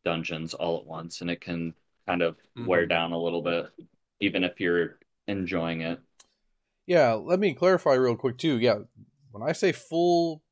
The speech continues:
Speaker 3: two D Zeldas, yeah, each of these games has eight, so that's sixteen dungeons. Now, granted, the first couple in each game are pretty simple compared to the later ones, but, um, you know, we've had a month between episodes.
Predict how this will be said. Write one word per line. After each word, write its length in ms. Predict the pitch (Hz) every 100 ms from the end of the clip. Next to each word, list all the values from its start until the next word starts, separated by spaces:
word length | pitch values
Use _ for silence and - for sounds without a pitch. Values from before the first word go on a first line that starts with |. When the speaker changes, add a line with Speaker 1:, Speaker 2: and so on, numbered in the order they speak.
| -
Speaker 3:
two 160 | 170
D 120 | 156 135
Zeldas, 320 | 143 127 113
yeah, 140 | 113 -
each 220 | 165 233
of 80 | 277
these 160 | 302
games 280 | 175 170 156
has 320 | 147 147 131 123
eight, 260 | 143 123 -
so 240 | - 135
that's 180 | 131 123
sixteen 600 | - 180 - - 180 160
dungeons. 760 | 135 143 123 117 110 101 107 - _ _
Now, 80 | 143
granted, 440 | 131 151 151 143 131
the 100 | 135
first 340 | 151 147 -
couple 320 | 156 127 139
in 80 | 127
each 220 | 127 120
game 180 | 127 117
are 60 | 110
pretty 240 | 123 110
simple 380 | - 117 107 98
compared 440 | 101 101 98 98 -
to 360 | 107 98 95 -
the 180 | 101 104
later 260 | 110 98
ones, 360 | 95 98 98 95
but, 220 | 104 104 _ _ _ _ _ -
um, 420 | 110 110 113 113 - _ _ _ _ _ _ _ -
you 100 | 117
know, 220 | 101 - _ _ -
we've 220 | 143 165
had 160 | 185
a 40 | 170
month 340 | 123 143 160
between 460 | 143 139 147 147 139
episodes. 760 | 131 156 147 180 180 185 175